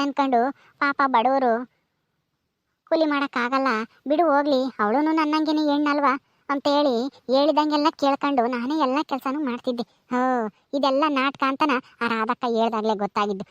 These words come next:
ನೀನೆಂತ ಮನೆ ಆಳಿ ಅಂತನ. ಹ್ಮ್, ಅವ್ರ ಮನೆಗೆ ಇಟ್ಕೊಂಡು ಅವ್ರನ್ನೇ ಹೊರಗಾಕಕ್ ನೋಡಿದ್ದ. ಹಾ, ಈಗ ನೋಡು ನಿನ್ನ ಹೆಂಗ್ ಆಟ ಆಡಿಸ್ತೀನಿ ಈ ಮನೆಗೆ ಅಂತಾನೆ. ಓ, ನನಗೇನು ಗೊತ್ತಿಲ್ಲ ಅಂತೇಳಿ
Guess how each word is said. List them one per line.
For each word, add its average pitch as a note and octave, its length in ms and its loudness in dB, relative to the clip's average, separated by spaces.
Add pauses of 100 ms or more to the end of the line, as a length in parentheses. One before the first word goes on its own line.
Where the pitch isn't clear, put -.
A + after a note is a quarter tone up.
(120)
ನೀನೆಂತ G#3 360 0 (680)
ಮನೆ G#3+ 240 2
ಆಳಿ G#3 220 0
ಅಂತನ. F#3 260 -2 (140)
ಹ್ಮ್, A#3+ 260 2 (420)
ಅವ್ರ A3 220 -2
ಮನೆಗೆ B3+ 280 2
ಇಟ್ಕೊಂಡು C4+ 340 0 (180)
ಅವ್ರನ್ನೇ C4 240 0
ಹೊರಗಾಕಕ್ B3+ 680 0
ನೋಡಿದ್ದ. G3+ 280 -2 (400)
ಹಾ, A#3 100 -2 (260)
ಈಗ B3+ 160 -2 (120)
ನೋಡು A#3 160 -2 (320)
ನಿನ್ನ A#3 180 -2 (160)
ಹೆಂಗ್ G#3+ 200 -4
ಆಟ G3+ 180 -6
ಆಡಿಸ್ತೀನಿ G#3+ 420 -4
ಈ G3+ 80 -4
ಮನೆಗೆ F#3+ 420 -4
ಅಂತಾನೆ. F3 260 -8 (220)
ಓ, G3+ 80 -4 (560)
ನನಗೇನು B3 420 -2
ಗೊತ್ತಿಲ್ಲ C#4 360 -2
ಅಂತೇಳಿ C#4+ 340 -2